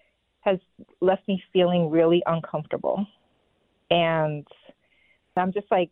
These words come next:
kind of sorting through that, especially after a twenty-four-year marriage and just one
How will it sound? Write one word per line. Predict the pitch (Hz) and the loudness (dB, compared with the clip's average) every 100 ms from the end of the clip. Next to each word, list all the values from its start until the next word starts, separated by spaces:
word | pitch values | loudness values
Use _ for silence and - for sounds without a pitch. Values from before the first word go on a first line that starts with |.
| - | -4
kind | 208 | -2
of | 190 - | -2 -4
sorting | 180 185 175 165 160 - | -2 0 0 -2 -6 -4
through | 156 147 | -2 -2
that, | - - - _ - | -2 -4 -10 _ -8
especially | - 180 - 180 175 | -2 0 4 4 4
after | 160 156 - 151 147 143 - _ _ _ - | 2 -2 -4 -2 -2 -2 -8 _ _ _ -6
a | |
twenty-four-year | - 165 160 - 151 143 147 | -4 -2 -4 0 0 2 2
marriage | 143 135 135 135 - - - | 0 0 0 -4 -10 -20 -10
and | 139 135 | -8 -8
just | - _ - _ - _ | -10 _ -20 _ -20 _
one | 147 165 160 156 | 2 4 4 2